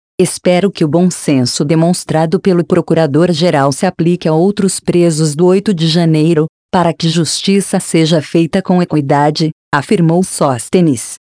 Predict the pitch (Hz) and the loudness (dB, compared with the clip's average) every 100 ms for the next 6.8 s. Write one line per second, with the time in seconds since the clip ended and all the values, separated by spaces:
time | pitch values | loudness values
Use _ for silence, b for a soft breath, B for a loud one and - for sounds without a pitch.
0 | _ _ - 160 175 170 175 151 160 147 | _ _ -4 0 2 2 0 0 0 -2
1 | - 156 151 147 127 147 147 233 202 170 | 0 -2 0 0 0 0 0 2 2 2
2 | 135 - 160 165 165 151 135 175 175 160 | 0 -2 0 2 2 0 0 -2 0 2
3 | 147 151 156 147 156 - 147 160 175 160 | 2 0 -2 0 -2 0 0 2 2 2
4 | 160 160 170 170 - 170 156 147 - 147 | 2 2 0 0 -2 0 0 -2 -4 -2
5 | 156 143 143 180 165 185 - - 147 143 | 0 2 0 0 0 0 0 0 0 0
6 | 151 180 190 180 151 156 165 - | 0 2 2 2 2 0 -2 -8